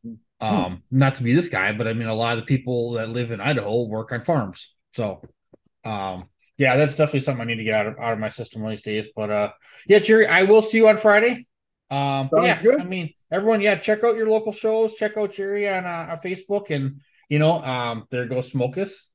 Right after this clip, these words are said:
Speaker 2: There you go, kitty. I don't know if you can see my cat or not, Jerry, but, uh,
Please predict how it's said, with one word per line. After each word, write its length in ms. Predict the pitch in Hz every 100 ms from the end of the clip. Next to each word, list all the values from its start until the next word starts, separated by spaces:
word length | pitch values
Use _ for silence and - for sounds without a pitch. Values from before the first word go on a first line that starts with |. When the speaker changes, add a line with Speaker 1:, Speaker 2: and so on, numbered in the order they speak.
| _
Speaker 2:
There 180 | - 117
you 80 | 113
go, 100 | 110
kitty. 440 | - 127 156 160 - _ _ _ -
I 60 |
don't 80 | 120
know 40 | 123
if 60 |
you 60 | 139
can 100 | 131
see 120 | 147
my 120 | 117
cat 240 | 107 123 113
or 60 |
not, 200 | 104 104
Jerry, 280 | - 107 107
but, 200 | 104 104
uh, 220 | 101 101